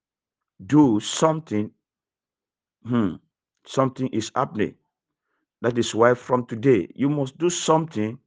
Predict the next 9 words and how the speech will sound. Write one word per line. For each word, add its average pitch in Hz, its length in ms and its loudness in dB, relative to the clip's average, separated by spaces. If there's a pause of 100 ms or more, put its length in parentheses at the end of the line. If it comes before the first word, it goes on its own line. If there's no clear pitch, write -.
(800)
that 113 200 -4
will 110 160 0
make 120 340 2 (840)
your 104 180 0
life 104 460 2
to 101 80 -10
be 92 100 -4
better 101 380 -2
tomorrow. 87 400 -6